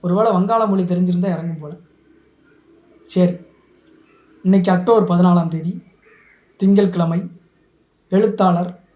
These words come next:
வங்காள எழுத்தாளர், நாவல் ஆசிரியர் சையத் முஸ்தபா சிராஜ் அக்டோபர் பதினாலு திங்கட்கிழமை அவரை சந்திச்சிருக்கிறோம். நாளைக்கு ஒரு நாவலாசிரியர், கவிஞர், கட்டுரையாளர், இங்கிலாந்தை சேர்ந்த ஒரு ஒருத்தரை பார்க்க இருக்கிறோம்.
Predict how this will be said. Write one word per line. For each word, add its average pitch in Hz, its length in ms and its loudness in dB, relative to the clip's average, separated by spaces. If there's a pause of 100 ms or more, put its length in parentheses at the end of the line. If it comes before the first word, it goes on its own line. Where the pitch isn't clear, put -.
(280)
வங்காள 220 480 2
எழுத்தாளர், 175 540 -2 (120)
நாவல் 196 340 0
ஆசிரியர் 175 500 -6 (580)
சையத் 269 400 -2 (160)
முஸ்தபா 185 500 -6 (200)
சிராஜ் 190 460 -2 (2500)
அக்டோபர் 180 440 2
பதினாலு 180 220 4
திங்கட்கிழமை 180 460 2
அவரை 160 180 -2
சந்திச்சிருக்கிறோம். 175 540 -2 (720)
நாளைக்கு 233 360 0
ஒரு 196 160 2
நாவலாசிரியர், 202 800 0 (340)
கவிஞர், 220 520 -2 (540)
கட்டுரையாளர், 233 680 -4 (240)
இங்கிலாந்தை 254 400 -4
சேர்ந்த 180 300 -2
ஒரு 170 120 0
ஒருத்தரை 175 220 -6
பார்க்க 185 260 -6
இருக்கிறோம். 175 340 -8